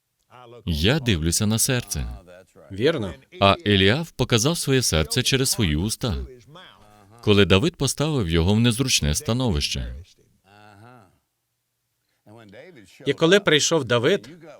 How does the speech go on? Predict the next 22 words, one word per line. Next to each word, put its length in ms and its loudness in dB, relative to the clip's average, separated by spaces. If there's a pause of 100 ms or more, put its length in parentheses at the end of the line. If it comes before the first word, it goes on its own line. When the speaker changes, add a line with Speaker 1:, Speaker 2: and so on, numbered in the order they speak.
(1400)
Speaker 2:
ви 240 0
починаєте 680 0
чути 320 -4
слова. 400 0
Його 200 -2
старший 400 -2
брат 240 -2
сказав 380 -2
йому: 180 -4
"Що 220 -2
ти 120 -2
тут 200 -6
робиш?" 400 -2 (420)
Потім 320 0
цар 260 2
Саул 300 0
сказав 420 0
йому: 200 -4
"Ти 180 0
ще 200 0
зовсім 420 -4
дитина. 520 0